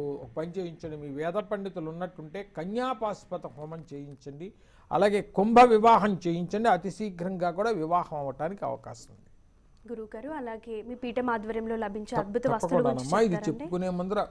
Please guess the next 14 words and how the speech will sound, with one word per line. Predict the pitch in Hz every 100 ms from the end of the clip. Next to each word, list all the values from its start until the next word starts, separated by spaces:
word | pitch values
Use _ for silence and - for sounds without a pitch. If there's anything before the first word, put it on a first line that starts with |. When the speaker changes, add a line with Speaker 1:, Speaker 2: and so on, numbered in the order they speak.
| -
Speaker 1:
వస్తువుల | 120 120 - 175 175
గురించి | 165 151
చెప్పుకునే | 147 - 160
ముందర | 160 190
మధ్యలో | 180 151 147 208
ఇందాక | 190 175 160
ఆపేశాం. | 156 127 120 - - - - - - 139
తర్వాత | 165 185 180
ఎందుకంటే | 165 180 185 180 190 190 147 127
విశేషంగా | 135 180 170 - 170 160 156
కూడా | 165 202
నేను | 190 160 139 139 -
ఎందుకంటే | 151 160 180 185
చెప్పగలిగేది, | - 160 156 143 127